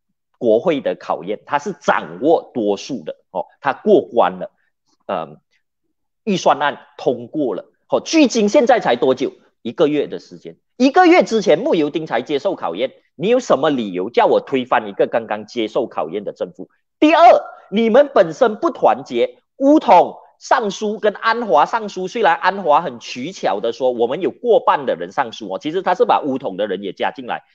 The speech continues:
但巫统上书关你屁事咩？巫统上书有说我支持安华做首相嘛？并没有，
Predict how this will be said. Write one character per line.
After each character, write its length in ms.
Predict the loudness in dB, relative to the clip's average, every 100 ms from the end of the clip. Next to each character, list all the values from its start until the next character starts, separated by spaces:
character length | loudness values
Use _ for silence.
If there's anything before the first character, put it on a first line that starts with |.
| _
但 240 | -2 -2 -2 -4
巫 160 | -4
统 180 | -4 -8
上 220 | -8 -10
书 220 | -10 -10
关 280 | -4 -2 -2
你 120 | -4
屁 240 | -14 -12 -14
事 260 | -12 -12
咩？ 260 | -10 -10 -12 _ _ _
巫 160 | -4 0
统 220 | 0 2
上 200 | 0 -2
书 200 | -2 0
有 160 | 0
说 180 | 2 2
我 120 | 4 2
支 180 | -4
持 160 | -8 -4
安 240 | -2 -2
华 160 | 0 -2
做 160 | -2 -6
首 180 | -8 -10
相 200 | -8 -8
嘛？ 80 | -12 _ _ _
并 180 | -4 -2
没 160 | -4
有， 120 | -8